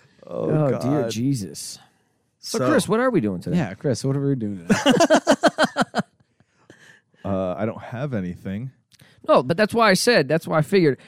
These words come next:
Speaker 2: I kinda figured, uh, we would talk New Year's resolutions. Like, what do you guys, I know we did on New
Speaker 1: We
Speaker 2: Year's
Speaker 1: did that
Speaker 2: Eve,
Speaker 1: last,
Speaker 2: but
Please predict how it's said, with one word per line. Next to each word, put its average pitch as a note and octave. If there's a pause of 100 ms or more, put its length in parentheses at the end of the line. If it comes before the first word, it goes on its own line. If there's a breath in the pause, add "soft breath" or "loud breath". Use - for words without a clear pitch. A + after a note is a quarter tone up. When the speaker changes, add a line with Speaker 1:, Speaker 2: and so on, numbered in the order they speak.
(160 loud breath)
Speaker 2:
I F#3+
kinda C#4
figured, F#3
uh, C3+
we C#3+
would D3
talk D3+
New C3+
Year's D3
resolutions. C3
Like, G2
what A2
do C#3
you D#3
guys, C3+
I -
know D#3+
we C3
did A#2+
on F#2+
New A2+
Speaker 1:
We A#2
Speaker 2:
Year's A2
Speaker 1:
did G#2
that G2+
Speaker 2:
Eve, G2
Speaker 1:
last, F#2+
Speaker 2:
but F2+